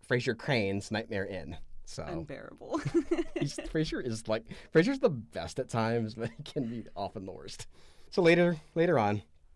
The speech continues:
Speaker 1: uh, Fraser finishes an episode of his radio show with a teaser for Nightmare Inn, complete with a, uh, spooky Haunted Mansion ghost host voice that you'll never know who's hiding in the shadows.
Speaker 2: That's so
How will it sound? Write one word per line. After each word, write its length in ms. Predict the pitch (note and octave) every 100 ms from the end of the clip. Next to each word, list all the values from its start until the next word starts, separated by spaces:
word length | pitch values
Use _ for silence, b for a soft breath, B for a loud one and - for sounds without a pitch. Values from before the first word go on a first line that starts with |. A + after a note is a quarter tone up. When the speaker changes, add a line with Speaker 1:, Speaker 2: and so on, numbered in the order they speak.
| - -
Speaker 1:
uh, 160 | A2 G#2+
Fraser 340 | - B2+ C#3
finishes 400 | - A#2 A2+ C3
an 80 | G#2+
episode 460 | G2+ G#2 G2+ F#2+
of 80 | F#2+
his 100 | G2
radio 240 | F2+ E2 D#2
show 240 | - D#2+
with 140 | E2+
a 20 | E2+
teaser 380 | - B2 A2+
for 120 | G#2 G2
Nightmare 360 | F#2 - F2
Inn, 280 | - D#2 C2+
complete 460 | F2 F#2 - A2 -
with 300 | F2+ F2 -
a, 220 | F2+ D#2+
uh, 180 | C#2+ C#2
spooky 560 | - - C3+ A#2 A2+ G#2
Haunted 300 | F#2+ G#2 F#2
Mansion 280 | F#2+ F#2+ F#2
ghost 260 | E2+ F2+
host 300 | F#2+ F#2 -
voice 280 | F#2+ F#2 F#2
that 260 | - E2+ E2+
you'll 180 | F2+ F2
never 260 | G2 G#2+
know 460 | A2 A2+ G2 F#2+ F#2+
who's 220 | A2 A2
hiding 500 | F#2+ C3 A2 G#2 G#2+
in 220 | A2+ B2
the 100 | B2+
shadows. 1080 | B2+ - C#3+ A#2+ G#2+ G2+ G2+ G2+ A2 C#3 -
Speaker 2:
That's 360 | - - -
so 80 | -